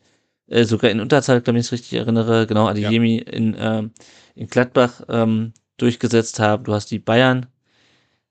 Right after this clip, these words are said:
Speaker 1: die gewonnen haben und, ähm, der V F B zieht dann einfach nach.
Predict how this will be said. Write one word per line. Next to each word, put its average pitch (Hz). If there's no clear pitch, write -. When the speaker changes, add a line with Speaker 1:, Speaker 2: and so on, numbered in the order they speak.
Speaker 1:
die 113
gewonnen 110
haben 107
und, 107
ähm, 110
der 123
V 117
F 101
B 120
zieht 117
dann 113
einfach 104
nach. 110